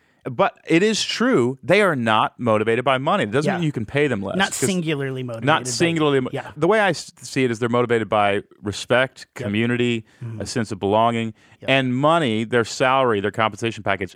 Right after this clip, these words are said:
Speaker 1: is part of that
Speaker 2: Yep.
Speaker 1: algorithm, but it's
Speaker 2: Yeah.
Speaker 1: not the main part.
Speaker 2: Yeah.
Speaker 1: And so all that to say, we pay well.
Speaker 2: Yeah.
Speaker 1: But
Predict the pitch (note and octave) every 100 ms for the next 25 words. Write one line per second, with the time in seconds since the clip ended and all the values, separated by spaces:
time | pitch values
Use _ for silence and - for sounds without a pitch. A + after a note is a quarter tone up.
0 | - B2+ B2 - - D3 D3+ - A#2+ G#2+
1 | A#2 G#2+ G#2+ G#2 G2 F#2+ F#2 F2 G2 C#3
2 | G#2+ F#2+ G2 F#2 E2+ D#2 - - C3+ -
3 | - - _ A2+ A2 - A2+ G#2 G2 F#2+
4 | - - A#2+ A2+ - G2+ F#2 A2 G#2+ E2
5 | D2+ G2 _ C#3 G2+ - B2